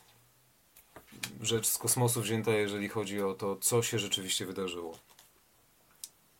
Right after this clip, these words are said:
Nie udało się, pomimo tej całej serii, e, wystaw podróżujących przez Japonię, pokazujących, jak atom jest wspaniały,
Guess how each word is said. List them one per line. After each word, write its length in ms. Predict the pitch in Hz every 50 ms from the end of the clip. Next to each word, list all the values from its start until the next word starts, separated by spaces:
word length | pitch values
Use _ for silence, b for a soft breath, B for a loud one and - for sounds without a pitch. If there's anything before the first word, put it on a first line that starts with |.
| _
Nie 180 | 117 117 123 131
udało 400 | 135 135 147 147 143 127 113 107
się, 380 | - - 101 87 98 117 123 120 120 - _ _
pomimo 600 | - 107 107 117 120 120 113 107 107 107 101 110 120 - _ _
tej 180 | - 110 107
całej 320 | 101 - 120 113 113 110 107
serii, 580 | - - - 110 104 104 104 101 98 98 - -
e, 320 | - 95 92 92 92 92
wystaw 680 | 98 113 123 120 - - 104 92 90 - - - - - - - - - - -
podróżujących 640 | 117 110 117 113 104 98 110 110 107 104 - 101
przez 180 | - - - 95
Japonię, 340 | 101 92 - 113 110 104 98
pokazujących, 640 | - - 110 101 98 101 101 101 98 - 92 -
jak 180 | 113 113 113 -
atom 240 | - 120 120 113 101
jest 160 | 98 92 -
wspaniały, 540 | - - - - 107 107 110 113 117 120 117